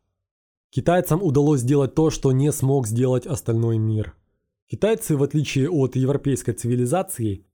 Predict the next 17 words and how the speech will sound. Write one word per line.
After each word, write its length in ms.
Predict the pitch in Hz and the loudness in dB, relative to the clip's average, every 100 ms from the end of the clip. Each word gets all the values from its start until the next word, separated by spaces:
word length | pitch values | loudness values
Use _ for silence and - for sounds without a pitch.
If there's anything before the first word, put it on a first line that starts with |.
| - | -2
не 240 | 139 185 | 2 2
пустили 560 | 180 131 - 160 151 117 | 2 -6 -4 0 0 0
свою 360 | - 127 127 120 | -2 -2 0 0
религию 640 | 117 165 202 165 117 107 | 0 0 0 0 0 -2
в 60 | - | -8
свою 400 | - 127 151 175 | -2 0 2 2
же 260 | 160 269 - | 0 -2 -2
народную 560 | 127 127 127 123 123 | 0 2 2 2 2
медицину. 600 | 123 117 110 120 101 85 - _ _ _ _ 139 | 0 0 -2 -2 -2 -6 -12 _ _ _ _ 0
То 100 | 151 | 0
есть, 280 | 135 - 147 | 0 -4 -4
а, 220 | 127 127 | -2 0
европейцы, 640 | 135 165 - 135 113 113 | 0 0 0 -2 -2 -4
да, 180 | 135 196 | -2 -4
что 220 | - 123 | -2 -2
они 160 | 120 110 | 0 0
сделали? 400 | 110 104 101 | -2 -2 -4